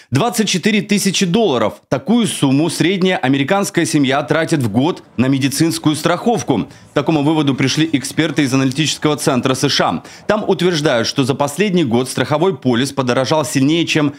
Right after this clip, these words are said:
за предыдущие двенадцать лет. Повезло тем, чью страховку хотя бы частично покрывает работодатель. Но многим американцам приходится полностью платить за медстраховку из своего кармана.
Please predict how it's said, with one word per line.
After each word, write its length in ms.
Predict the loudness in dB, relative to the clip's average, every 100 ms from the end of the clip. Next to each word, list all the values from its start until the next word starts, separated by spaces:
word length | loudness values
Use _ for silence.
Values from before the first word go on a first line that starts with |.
| -10
за 240 | -2 0 0
предыдущие 640 | 0 0 2 2 0 0
двенадцать 640 | 2 2 2 0 -2 -4 0
лет. 300 | -2 -2 -16 -20 -4
Повезло 380 | 0 0 0 0
тем, 280 | 0 0
чью 220 | 0 0 0
страховку 600 | 0 -2 0 0 0 0
хотя 280 | 0 0
бы 100 | 0
частично 840 | 0 -2 -2 0 0 0 0 -2 -4 -4
покрывает 500 | -2 0 0 0 0
работодатель. 760 | 0 0 0 0 -2 0 -2 -4 -4
Но 140 | -2 2
многим 320 | 0 2 2
американцам 560 | 2 0 0 -2 0 0
приходится 440 | 0 0 0 -2
полностью 440 | 0 0 0 0
платить 340 | 0 0 -2 0
за 140 | 0
медстраховку 960 | 2 0 -2 -4 -2 -2 0 0 -2 -4 -2
из 180 | -2 2
своего 300 | 0 2 0
кармана. 560 | 0 0 0 0 -2